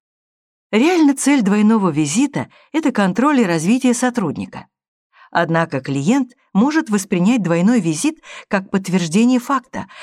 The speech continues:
что руководство не доверяет представителю, что, как вы сами понимаете, может негативно повлиять на отношение клиента к вашему сотруднику. Поэтому заранее надо подумать о том, как правильно преподнести клиенту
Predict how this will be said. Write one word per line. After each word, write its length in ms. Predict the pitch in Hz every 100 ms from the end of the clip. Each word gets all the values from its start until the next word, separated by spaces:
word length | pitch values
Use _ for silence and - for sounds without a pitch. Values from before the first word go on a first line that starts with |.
| -
что 260 | - 180 -
руководство 840 | 185 185 139 160 220 - 233 240 240
не 180 | 190 190
доверяет 560 | 156 139 139 170 208
представителю, 840 | 214 220 - 254 277 320 - 98 - _ _ - -
что, 320 | - 185 -
как 160 | 220 196
вы 80 | 180
сами 220 | 208 170
понимаете, 640 | 170 180 277 285 196 151 - -
может 220 | 220 254
негативно 560 | 233 180 175 226 247 240
повлиять 420 | 190 156 165 214
на 100 | 190
отношение 520 | 151 160 - 170 147
клиента 500 | 139 139 196 262 262 240 - -
к 60 |
вашему 360 | 147 147 - 165
сотруднику. 680 | 208 202 156 123 98 - - _ _ _ _ _ _ _ _ _ _ _
Поэтому 400 | 175 170 160 160
заранее 500 | 156 196 254 208 143
надо 220 | 160 151 151
подумать 420 | 156 165 151 147
о 100 | 147
том, 280 | 262 240 190 - - -
как 240 | - 311 -
правильно 500 | 240 247 247 233 233
преподнести 640 | 214 196 156 170 - 240
клиенту 640 | 240 160 147 233 240 247